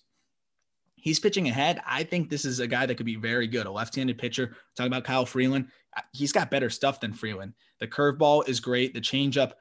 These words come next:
I think, is going to be a really good pitch because of that unique arm action that he has, and the fastball plays up as well. I expect Rolison to be a solid, solid number three with a chance to be a number two. His stuff's pretty electric for a left-hander.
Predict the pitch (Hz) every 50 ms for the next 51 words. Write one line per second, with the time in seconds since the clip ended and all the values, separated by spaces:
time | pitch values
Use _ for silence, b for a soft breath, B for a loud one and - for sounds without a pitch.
0 | B B B - 131 123 143 135 131 120 113 - 135 139 143 139 - 127 117 120
1 | 123 123 - 120 117 120 123 127 131 123 127 113 113 135 135 131 - 120 113 -
2 | - 135 139 123 160 143 131 127 107 113 120 120 123 120 113 - - 113 113 117
3 | 113 110 110 110 - - 113 110 117 113 107 107 113 110 110 113 113 113 113 110
4 | 110 - 113 117 113 - - 117 107 - - 117 113 110 117 101 - 113 101 113
5 | - 110 110 117 127 139 - B B B B B B B B B - 147 185 196
6 | - 226 226 - 143 143 156 156 - 143 120 113 - 113 120 127 127 120 104 82
7 | 110 - - - - 127 120 120 131 135 135 127 120 - - 147 120 113 120 120
8 | 123 120 120 123 120 117 113 113 - 127 131 131 135 147 147 131 - 107 - -
9 | 170 208 202 - - 139 127 139 139 131 120 117 120 117 113 110 - - - 123
10 | 98 87 - - 123 135 - - 202 185 - - - - 180 180 180 143 113 123
11 | 139 - - 117 113 - 127 117 117 113 113 117 117 - 147 147 143 143 143 143
12 | 143